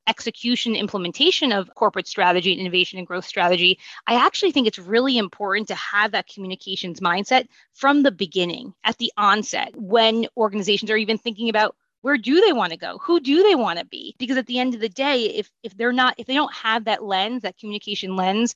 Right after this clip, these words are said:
and having that consideration, in my opinion, it really could put into threat their ability to actually develop an effective strategy and ultimately execute it.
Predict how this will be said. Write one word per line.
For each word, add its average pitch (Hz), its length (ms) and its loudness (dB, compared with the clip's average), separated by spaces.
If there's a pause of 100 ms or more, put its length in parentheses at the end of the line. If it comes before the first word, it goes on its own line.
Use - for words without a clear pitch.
and 196 160 -2
having 202 300 0
that 196 160 0
consideration, 202 800 -2 (760)
in 247 140 4
my 247 160 8
opinion, 220 500 2
it - 180 -2
really 214 300 2
could 196 460 -4 (340)
put - 200 2 (500)
into 202 340 -4
threat 214 440 0
their 185 160 -2
ability 180 400 -4
to 180 100 -8
actually 190 300 -8
develop 180 400 0
an 185 80 -6
effective 175 360 -6
strategy 175 420 0
and 175 80 -4
ultimately 175 360 -8
execute - 420 -8
it. - 140 -4